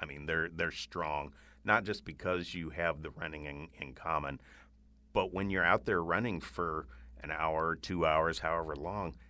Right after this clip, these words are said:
you get to talking to people and you find out about their families. You find out about, um, health issues. You find out about just their histories, and it's just amazing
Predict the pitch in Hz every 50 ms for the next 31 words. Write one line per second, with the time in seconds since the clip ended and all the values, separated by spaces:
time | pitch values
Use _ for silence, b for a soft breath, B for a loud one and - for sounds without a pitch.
0 | b b - 107 104 107 123 - - - - 160 156 143 - - 104 82 - -
1 | - 80 71 87 98 98 95 98 - - 107 113 120 123 131 131 123 90 80 76
2 | - 76 - - - 82 80 78 73 71 71 71 - 85 - - 107 104 107 101
3 | 101 101 120 135 120 85 80 80 78 73 - b b b b b b b b -
4 | - 80 80 76 76 76 76 78 78 73 71 - - 123 127 117 - 110 95 87
5 | - - 87 87 82 78 90 87 - - 113 107 101 101 104 107 107 107 104 95
6 | 92 95 95 87 - - - 110 101 - - - - - 104 101 101 95 - -
7 | - - - - 92 78 73 71 71 - - 78 73 73 76 76 65 - - 80
8 | 78 78 - - - - - - _ _ - - - - - - - - - -
9 | - 104 95 - - 107 98 - - - - - - - - - - - - -
10 | - 98 101 104 104 107 107 104 101 92 95 85 82 80